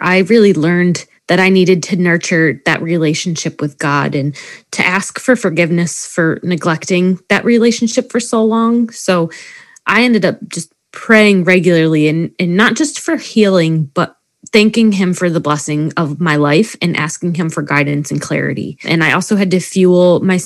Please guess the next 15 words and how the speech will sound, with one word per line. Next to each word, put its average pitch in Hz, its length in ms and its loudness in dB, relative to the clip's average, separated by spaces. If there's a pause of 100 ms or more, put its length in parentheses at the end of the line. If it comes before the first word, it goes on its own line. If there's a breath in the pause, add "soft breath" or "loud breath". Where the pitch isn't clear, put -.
(120)
myself 170 340 -2
spiritually. 156 800 -2
So 151 320 -4 (240 loud breath)
that - 120 -6
was 165 140 -2
listening 170 600 0
to - 120 -6
worship 220 400 2
music 165 460 -2
and 160 120 -4
sermons 180 760 0
and, 151 220 -4 (360 loud breath)
um, 165 240 -2
just 160 200 -8
really 185 720 2